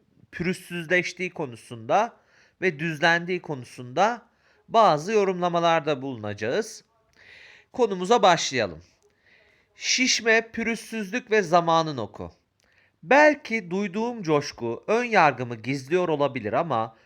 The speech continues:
günümüzde bilimin elde ettiği bütün gelişmeler ve kozmolojideki bütün ilerlemeler içimi hayranlıkla karışık bir korku ve alçak gönüllülükle dolduruyor.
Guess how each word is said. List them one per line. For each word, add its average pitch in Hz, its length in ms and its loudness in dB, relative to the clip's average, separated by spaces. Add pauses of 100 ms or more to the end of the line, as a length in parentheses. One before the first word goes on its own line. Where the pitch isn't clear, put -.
(200)
günümüzde 233 640 -2
bilimin 247 340 -2
elde 160 400 6
ettiği 117 360 -6
bütün 233 340 -8
gelişmeler 226 840 2 (360)
ve 123 160 -2
kozmolojideki 160 960 0
bütün 113 240 -12
ilerlemeler 208 880 4 (420)
içimi 214 360 -6
hayranlıkla 185 920 0
karışık 131 500 -4
bir 208 120 -8
korku 160 460 -4
ve 220 80 0
alçak 160 560 0
gönüllülükle 151 760 -8
dolduruyor. 101 640 -10